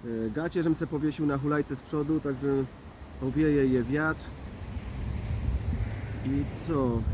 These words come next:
I wszedłem do sklepu kupić se pomidorka, bo mam jeszcze ogórka, mówię, to w komplecie będzie pomidorek. I znalazłem letnią bryndzę. Jak ją zobaczyłem, słuchajcie,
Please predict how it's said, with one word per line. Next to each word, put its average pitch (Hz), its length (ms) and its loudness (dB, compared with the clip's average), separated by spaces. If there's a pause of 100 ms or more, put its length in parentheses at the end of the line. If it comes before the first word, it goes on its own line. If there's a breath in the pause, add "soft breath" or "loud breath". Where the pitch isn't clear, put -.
(200)
I 185 200 6
wszedłem 175 300 2
do 165 80 2
sklepu 170 840 2
kupić 170 220 -6
se 175 80 -2
pomidorka, 160 520 2
bo 120 80 -2
mam 135 160 2
jeszcze 135 200 0
ogórka, 170 420 0
mówię, 151 200 0
to 156 160 -4
w - 80 -4
komplecie 147 460 -2
będzie 135 180 0
pomidorek. 127 460 0 (1200)
I 175 120 2
znalazłem 151 720 2 (200)
letnią 143 460 2
bryndzę. 127 300 4
Jak 123 120 2
ją 135 100 2
zobaczyłem, 139 720 0 (1500)
słuchajcie, 139 480 2